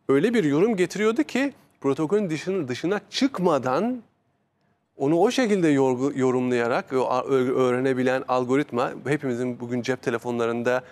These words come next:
var. Ne kadarımız bunun farkında, ne kadar değil ayrı bir tarafı. Bunu öyle bir şekilde yorumluyordu ki ve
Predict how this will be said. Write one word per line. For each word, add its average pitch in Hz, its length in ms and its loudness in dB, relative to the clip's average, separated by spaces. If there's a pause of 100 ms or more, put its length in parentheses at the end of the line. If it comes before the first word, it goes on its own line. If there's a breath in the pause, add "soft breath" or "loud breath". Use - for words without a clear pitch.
(140 loud breath)
var. 131 260 -2
Ne 123 80 -2
kadarımız 117 400 -4
bunun 120 160 -4
farkında, 117 500 -6
ne 117 100 -4
kadar 113 320 -8
değil 117 180 -6 (340 soft breath)
ayrı 117 320 -4
bir 120 60 -8
tarafı. 120 480 -4 (540 soft breath)
Bunu 135 380 -2
öyle 139 260 2
bir 135 60 -2
şekilde 123 300 -2
yorumluyordu 156 460 0
ki 226 220 -8 (340 soft breath)
ve 165 180 0